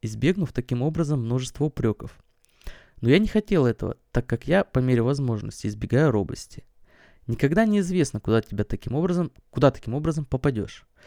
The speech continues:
Сначала уступишь на словах, а постепенно и по существу. Я не могу согласиться с тем, что стыд перед сексуальностью – заслуга. Ведь греческое слово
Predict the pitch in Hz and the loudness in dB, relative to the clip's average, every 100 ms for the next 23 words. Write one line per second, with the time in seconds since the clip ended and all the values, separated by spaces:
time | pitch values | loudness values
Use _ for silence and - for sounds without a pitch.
0 | - - - - 117 208 214 117 - 113 | -20 -20 -16 -6 2 6 6 6 0 -6
1 | 104 - 101 117 - 214 - - - - | -6 -6 -4 -2 0 -2 -6 -8 -8 -6
2 | 110 127 156 147 - 131 139 - - - | -6 -4 -2 -4 -8 -4 -4 -4 -10 -12
3 | - 90 - _ _ _ - - - _ | -12 -14 -14 _ _ _ -20 -20 -20 _
4 | _ _ - _ _ _ _ - 151 214 | _ _ -20 _ _ _ _ 0 4 4
5 | 208 208 180 - 113 117 131 - - - | 4 2 0 0 0 0 -4 -6 -8 -4
6 | 170 - - - 110 - 214 - 123 - | -4 -4 -10 -8 -6 -2 -2 0 -2 -4
7 | - - 120 175 165 - 131 107 120 - | -8 0 2 2 -2 -6 -8 -4 -4 -4
8 | 107 95 - _ _ _ _ - 113 123 | -10 -12 -14 _ _ _ _ -8 -6 -2
9 | 127 185 - - - - 110 | 0 0 -2 -8 -6 -2 -2